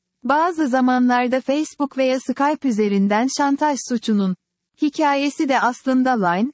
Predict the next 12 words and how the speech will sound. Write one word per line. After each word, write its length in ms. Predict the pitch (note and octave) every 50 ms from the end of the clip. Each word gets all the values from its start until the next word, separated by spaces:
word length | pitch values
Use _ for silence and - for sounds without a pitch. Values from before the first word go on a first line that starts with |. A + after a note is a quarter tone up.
| _ _
Tinder 400 | - - E4 F4+ E4+ B3+ B3+ B3+
gibi 280 | B3+ G#3+ A#3+ A3 G#3 G3
arkadaşlık, 880 | D#3 G3 G3+ G3+ - G#3+ F#3+ G3 G3 G3 F#3 - - G#3+ B3+ - - _ _ -
tanışma 480 | D#4+ D#4 D4+ D#4+ D4+ - - D#4+ D#4+
siteleriyle 760 | C#4+ - C4+ - B3 A3+ G#3 G3+ G3+ G3+ G3 G3+ G3+ G3+ F#3
başlamaktadır. 880 | G3 G#3 G#3 - - G#3 G3 G3 G3 G3 - - G#3 G3 F3+ F#3+ F3+ - - _ _ _ _ _ _ _ _ _ _ _ _ _
Şantaj 560 | - - D#4 D4+ D4 D4+ - D#4+ E4+ F4+ F4+ D4 B3+
dolandırıcıları 1000 | C4 B3+ A#3+ A#3 A#3 A#3 A3+ A3+ A3+ A3 A3 G3 A3 G#3+ G#3 G#3 G#3 G#3 G#3+ G3
bazen 500 | G#3+ B3 C#4 D#4 D4+ D4+ D4 C#4 C4+ B3
benzer 360 | A3 A3 G#3+ G#3+ G#3 B3+ C#4+
arkadaşlık 720 | C#4 B3 B3 B3 - C4 A#3 A3+ A#3 A#3 - - C#4 C#4+ -
sitelerinden, 880 | - - A#3+ - G#3+ G3 F3+ F3 E3 E3 D#3+ E3 E3+ E3 D#3+ E3 F#3+